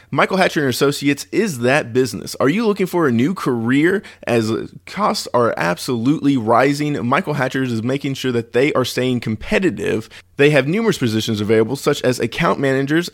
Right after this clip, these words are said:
estimators, project manager, foreman, irrigation tech, mechanic, and crew members. I know some of these sounds like positions that we have been talking about since the beginning, and some of them are, but that's because they continue to grow in a time that is very difficult.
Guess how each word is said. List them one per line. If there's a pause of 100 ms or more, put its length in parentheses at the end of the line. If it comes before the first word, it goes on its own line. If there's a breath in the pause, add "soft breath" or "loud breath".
estimators,
project
manager,
foreman, (100)
irrigation
tech,
mechanic,
and
crew
members. (260 loud breath)
I
know
some
of
these
sounds
like (200 loud breath)
positions
that
we
have
been
talking
about
since
the
beginning, (180 loud breath)
and
some
of
them
are,
but
that's
because
they
continue
to
grow
in
a
time
that
is
very
difficult.